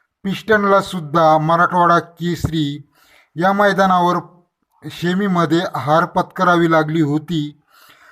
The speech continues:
तर या मैदानावर पिस्टनचा पैरा असू शकतो संभाजीनगरचा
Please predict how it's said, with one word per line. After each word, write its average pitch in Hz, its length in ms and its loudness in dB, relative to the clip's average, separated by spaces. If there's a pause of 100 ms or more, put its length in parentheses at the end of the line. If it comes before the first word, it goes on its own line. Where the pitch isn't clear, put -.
(160)
तर 170 100 -2
या 175 240 2
मैदानावर 180 680 2
पिस्टनचा 185 640 -2 (100)
पैरा 170 400 4
असू 160 200 -2
शकतो 151 640 0 (600)
संभाजीनगरचा 180 1080 2